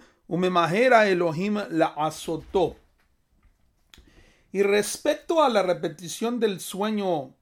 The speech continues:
al faraón dos veces, es porque está dispuesta la cosa de parte de Dios y apresura a Dios para hacerla. El pasuk nos está explicando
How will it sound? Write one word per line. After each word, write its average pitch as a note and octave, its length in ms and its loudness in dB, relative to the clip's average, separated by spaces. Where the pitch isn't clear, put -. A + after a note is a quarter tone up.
al D#3 220 0
faraón E3+ 760 0
dos D3+ 440 -2
veces, C#3 680 -8
es A#3 180 -8
porque G#3+ 380 0
está A3+ 380 2
dispuesta A3 720 -4
la F3 220 2
cosa G3 300 -6
de E3 140 -6
parte E3+ 400 -2
de D3 120 -8
Dios D3 600 -8
y F#3 180 0
apresura F#3+ 680 4
a C4 40 4
Dios G#3+ 480 0
para E3+ 400 0
hacerla. D3+ 640 -4
El D3+ 100 -6
pasuk G3+ 300 -2
nos A#3 160 -4
está A3 160 0
explicando F3+ 920 -4